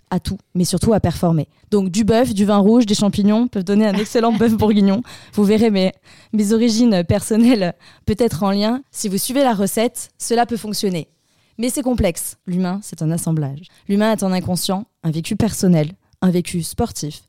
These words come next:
des enjeux aussi avec des ligues, des fédérations, des choix qui sont parfois compliqués à intégrer. Et aujourd'hui, être en réussite à l'entraînement, c'est possible à condition de développer trois grands axes.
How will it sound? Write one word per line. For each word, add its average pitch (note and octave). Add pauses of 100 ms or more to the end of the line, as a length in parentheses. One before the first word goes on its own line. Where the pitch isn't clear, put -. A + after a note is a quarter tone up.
(220)
des F#3+
enjeux G3+
aussi A3+
avec E3
des E3+
ligues, F3 (220)
des E3+
fédérations, F#3
des E3+
choix F3 (240)
qui E3
sont F3
parfois F#3
compliqués F#3 (180)
à F#3
intégrer. E3+ (260)
Et A#3
aujourd'hui, A#3
être A#3
en A3+
réussite A3+
à G#3+
l'entraînement, G3 (360)
c'est -
possible A3
à G3
condition G#3+
de F#3
développer F#3+
trois G3+
grands F#3
axes. D3+